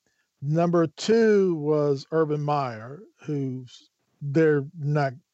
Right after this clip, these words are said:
he's not gonna get him. Number three was Jason Garrett. Why in the, if Jason Garrett leaves Dallas, he'll never, ever get another offer from anybody.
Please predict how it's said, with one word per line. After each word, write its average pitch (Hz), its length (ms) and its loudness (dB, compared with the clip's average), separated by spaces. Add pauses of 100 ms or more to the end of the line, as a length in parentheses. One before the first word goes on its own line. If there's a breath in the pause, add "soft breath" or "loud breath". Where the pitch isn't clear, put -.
he's 139 300 -2
not 135 240 -6
gonna 110 160 -12
get 101 200 -16
him. 104 280 -16 (720 soft breath)
Number 160 580 4
three 185 340 2
was 165 200 0
Jason 156 500 -2
Garrett. 131 460 -4 (460)
Why 151 300 0
in 175 40 -2
the, 170 100 -4 (240)
if 131 120 -16
Jason 180 340 -2
Garrett 160 240 0
leaves 143 480 -4
Dallas, 127 600 -4
he'll 127 340 -4
never, 139 420 -4
ever 127 220 -2
get 120 140 -6
another 110 240 -8
offer 107 400 -8
from 104 180 -14
anybody. 101 480 -8